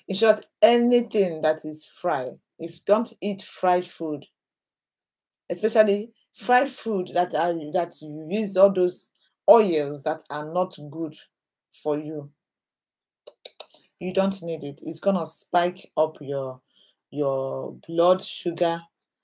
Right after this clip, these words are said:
and you're not going to feel very well. When you combine, uh, uh, fries itself is high in sugar, and you use fat,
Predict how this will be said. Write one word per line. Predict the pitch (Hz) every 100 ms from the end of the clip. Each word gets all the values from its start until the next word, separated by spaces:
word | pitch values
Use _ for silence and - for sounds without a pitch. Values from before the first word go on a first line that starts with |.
| _
and | 185 190
you're | 175 190
not | 214 208
going | 190 190
to | 151
feel | 147 - 180 165 165 165 165 _ _ _
very | 143 165 156
well. | 156
When | 226 233
you | 190
combine, | 185 185 170 202 202 202 196 - - _ -
uh, | 139 170 160 156 _ _ _ _ 147
uh, | 170 165
fries | - 233 247 208 208
itself | 208 214 208 180 170 - _ _ _ _ _ _
is | 180 -
high | - - 226 214 196
in | - 151 147
sugar, | - - 160 - 147 _ _ _ _ _ _ -
and | 185
you | 165 185 180
use | 180 165 190 233 233 208 - _ _ _ _ _
fat, | - - 208 160